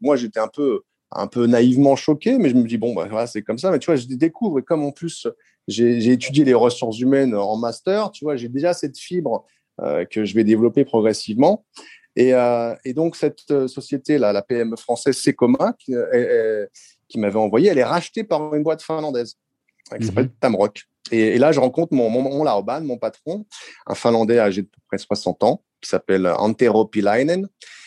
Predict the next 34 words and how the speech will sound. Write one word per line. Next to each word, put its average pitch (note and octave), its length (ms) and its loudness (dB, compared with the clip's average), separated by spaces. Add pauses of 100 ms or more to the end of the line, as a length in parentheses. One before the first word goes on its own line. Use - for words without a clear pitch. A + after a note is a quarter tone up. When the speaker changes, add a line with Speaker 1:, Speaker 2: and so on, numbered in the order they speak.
(200)
Speaker 1:
et C#3 380 2
qui, D#3+ 320 -10
euh, G2 960 -6
qui - 140 -6
me A2+ 40 -2
dit, F#3 120 0
Bah, C#3 100 6
tiens, C#3 140 2
mais C3 80 4
tu, B2+ 300 2
tu B2+ 160 -8
parles, E3+ 420 0
tu - 160 -8
lis, E3 140 -2
t'écris D3+ 260 -2
le D3 60 -8
chinois, G#3+ 500 -2
donc, D3 300 -4
euh, B2+ 120 0
bah, A2+ 160 0
écoute, - 340 -10
euh, G#2 200 0 (400)
j'ai D#3 320 2
<laughs> - 0 -
un D3+ 240 0
truc - 240 -2
à D#3 60 0
te - 60 -12
faire C#3 200 -2
faire, F3 300 0
une, E3+ 320 -2 (140)
une, D#3+ 380 -6
une F3 120 -4
étude F#3 480 -6